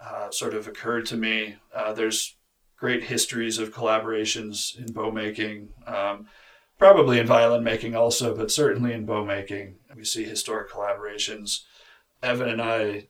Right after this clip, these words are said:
um, have gone to the Oberlin Bowmakers Workshop. We've been there together, I think, six times. And every year we make a bow, two, two bows actually, as a collaboration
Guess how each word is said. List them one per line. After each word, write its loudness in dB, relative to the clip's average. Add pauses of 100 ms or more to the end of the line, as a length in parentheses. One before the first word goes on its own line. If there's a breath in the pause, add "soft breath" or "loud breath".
(140)
um, -4 (240)
have -4
gone 2
to -2 (180)
the -2
Oberlin -2 (140)
Bowmakers 0
Workshop. 0
We've -2
been 2
there 0
together, 0
I -4
think, -8
six 0
times. -4 (760 loud breath)
And -2 (540)
every 2
year 4 (100)
we -8
make -2
a -4 (180)
bow, 0
two, 0
two 0
bows 0
actually, -2
as -2
a -8
collaboration 0